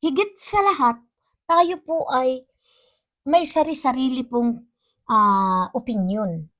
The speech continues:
Di ba? Ako po, humahanga talaga ako. Kahit sino po, inahangaan ko po yung mga nakakatulong po dito sa Kalingap na walang problema, na walang ingay.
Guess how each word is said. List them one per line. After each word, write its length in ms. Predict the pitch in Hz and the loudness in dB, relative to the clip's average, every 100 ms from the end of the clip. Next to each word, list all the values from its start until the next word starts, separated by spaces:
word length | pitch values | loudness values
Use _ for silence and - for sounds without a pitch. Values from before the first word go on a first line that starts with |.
| _ | _
Di 160 | 220 | -2
ba? 240 | 208 214 285 330 _ _ _ _ | 2 4 2 -2 _ _ _ _
Ako 160 | 349 392 403 | 0 0 -2
po, 140 | 392 381 - _ _ _ _ _ _ _ 311 | -2 -2 -4 _ _ _ _ _ _ _ 2
humahanga 640 | 339 - 349 330 320 - | 4 4 2 2 -2 -2
talaga 480 | 294 285 262 240 226 | 0 2 2 -2 -2
ako. 160 | 196 | -4
Kahit 560 | - 381 415 339 381 - | 0 4 6 4 -6 0
sino 400 | - 349 339 294 | 2 4 0 -4
po, 320 | 247 - _ | -2 -4 _
inahangaan 720 | 285 285 269 254 247 226 226 | -4 -2 0 -2 -2 -2 -4
ko 80 | 233 | -8
po 240 | 226 208 - _ _ | -10 -10 -10 _ _
yung 240 | 302 339 | 0 2
mga 240 | 294 269 254 240 | 2 2 0 -2
nakakatulong 640 | 220 - 214 220 214 208 | -2 -2 -6 -8 -8 -8
po 160 | 208 190 | -8 -6
dito 240 | 233 226 | -6 -4
sa 160 | 190 202 | -6 -4
Kalingap 560 | 185 180 180 175 170 | -6 -6 -8 -8 -10
na 160 | 247 247 | -6 -2
walang 400 | 233 208 202 202 196 | 2 2 0 -6 -8
problema, 400 | 175 160 156 165 - - - | -8 -6 -6 -8 -12 -16 0
na 160 | 320 | 2
walang 320 | 269 202 185 - | 2 0 -4 -6
ingay. 480 | 196 170 165 156 151 | -6 -4 -4 -6 -8